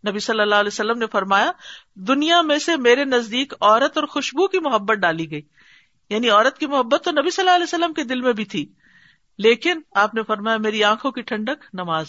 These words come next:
میں ہے۔" یعنی خوشبو اور عورت نے آپ کو اپنے رب کی عبادت سے دور نہیں کیا۔ نیک عورت جو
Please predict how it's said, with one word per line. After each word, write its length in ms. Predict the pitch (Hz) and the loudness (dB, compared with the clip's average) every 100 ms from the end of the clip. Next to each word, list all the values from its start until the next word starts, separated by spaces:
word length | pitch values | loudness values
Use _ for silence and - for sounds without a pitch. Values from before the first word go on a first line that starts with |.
| - | -10
میں 100 | 151 | -14
ہے۔" 240 | 143 - - _ _ _ _ - | -14 -18 -20 _ _ _ _ -2
یعنی 400 | 196 208 226 226 _ _ _ _ | -2 -2 -4 -8 _ _ _ _
خوشبو 480 | 269 233 214 320 320 | -2 -2 0 2 4
اور 100 | - | 4
عورت 440 | 190 233 311 - | 4 4 2 -2
نے 80 | 294 | -2
آپ 340 | 180 233 - | 2 2 0
کو 100 | 311 | -2
اپنے 320 | 294 - 254 | -2 -2 -4
رب 200 | 226 294 | 0 0
کی 200 | - 294 | 0 -2
عبادت 440 | 247 190 220 311 311 | 2 2 4 0 -2
سے 120 | 339 381 | -4 -4
دور 260 | 226 254 | -4 -4
نہیں 340 | 247 214 226 202 | -2 -4 -6 -4
کیا۔ 260 | 175 143 - _ _ _ _ _ _ _ - _ _ _ - | -2 -2 -4 _ _ _ _ _ _ _ -20 _ _ _ 0
نیک 280 | 226 302 262 | 2 4 4
عورت 320 | 262 311 | 4 2
جو 100 | 254 | 0